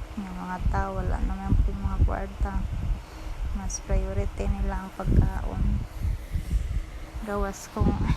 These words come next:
nai-, gamay po ng mga bilin, may lang po maka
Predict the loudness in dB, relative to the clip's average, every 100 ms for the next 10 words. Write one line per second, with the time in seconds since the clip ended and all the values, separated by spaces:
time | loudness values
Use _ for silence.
0 | 0 0 2 2 -2 -4 2 4 2 2
1 | -2 -2 -6 -4 -2 -2 -6 2 2 2
2 | -2 -4 -2 0 2 0 -2 -4 0 4
3 | 4 4 4 2 0 -2 -2 0 0 2
4 | 2 2 2 0 -2 -6 -6 -6 2 2
5 | 2 0 -6 -6 -2 0 2